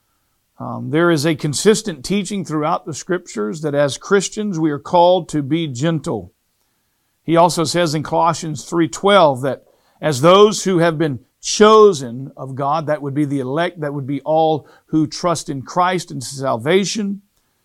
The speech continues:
um, all of those that have been chosen by God, holy and beloved,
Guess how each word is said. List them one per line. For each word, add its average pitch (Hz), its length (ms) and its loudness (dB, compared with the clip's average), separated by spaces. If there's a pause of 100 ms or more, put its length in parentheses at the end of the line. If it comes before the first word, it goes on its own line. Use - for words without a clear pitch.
(1200)
um, 127 260 -18
all 196 260 8
of 185 100 4
those 190 280 6
that 165 100 0
have 151 80 -4
been 139 180 -4
chosen 208 500 2
by 151 180 4
God, 135 340 -2
holy 208 480 6
and 147 80 -4
beloved, 160 400 2